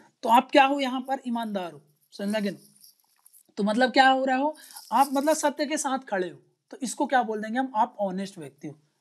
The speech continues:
है ना। मतलब यहाँ पे क्या हो रहा है, standing with the truth, standing with the truth, मतलब जो सही था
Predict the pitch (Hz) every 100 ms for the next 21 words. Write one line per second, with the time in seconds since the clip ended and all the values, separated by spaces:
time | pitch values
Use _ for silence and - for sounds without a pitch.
0 | - 208 226 - - 196 226 226 240 254
1 | 247 247 254 262 - 240 226 233 240 214
2 | 175 226 226 175 135 _ _ _ - -
3 | _ - - 190 196 208 220 185 175 214
4 | 269 - _ - 208 175 - _ _ -
5 | _ _ _ _ _ _ - 226 240 254
6 | 262 240 277 302 302